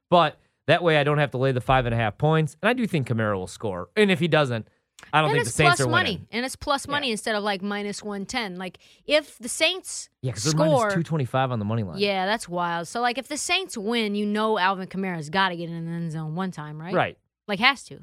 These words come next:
Speaker 1: Yeah, I mean, there's no Ingram. There's no even Ty Montgomery. It would have to be him. Unless
Speaker 2: Yeah.
Speaker 1: Ta-, unless Taysom Hill just has this ridiculous day.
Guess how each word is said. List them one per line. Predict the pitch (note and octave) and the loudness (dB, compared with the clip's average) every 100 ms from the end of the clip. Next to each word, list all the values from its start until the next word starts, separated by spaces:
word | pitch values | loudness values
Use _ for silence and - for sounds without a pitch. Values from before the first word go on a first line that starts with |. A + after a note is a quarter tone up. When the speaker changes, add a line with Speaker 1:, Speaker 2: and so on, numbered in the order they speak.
| _ | _
Speaker 1:
Yeah, | D#3 E2+ | -4 -2
I | |
mean, | G#2 A2+ | -2 -2
there's | G#2 | 0
no | A#2 C#3+ | 0 2
Ingram. | B2+ C3 C3+ D#3+ D3 | 0 0 0 -2 -4
There's | A#2 A#2 | -2 0
no | A#2+ B2 C3+ | 2 2 2
even | B2 B2 | 0 -2
Ty | - A#2+ | 0 0
Montgomery. | B2+ A#2 A2+ A2+ B2+ D3 | 0 -2 0 -2 0 0
It | |
would | C#3+ | 2
have | E3+ F3 | 2 2
to | A2 | -4
be | F2+ | -8
him. | G2+ - _ _ _ _ _ _ - | -10 -18 _ _ _ _ _ _ 0
Unless | D3+ D3+ | 2 4
Speaker 2:
Yeah. | |
Speaker 1:
Ta-, | A3 F3+ | 2 2
unless | E3+ D#3 | 0 -2
Taysom | - F3 - C3 | 2 0 2 0
Hill | C3+ C3 | 0 0
just | A#2+ | -2
has | B2 A#2 | -2 -2
this | A2+ G#2 | -4 -6
ridiculous | G2 A2 G#2+ G2+ F2+ | -6 -6 -4 -6 -6
day. | - F#2+ F2+ | -6 -6 -6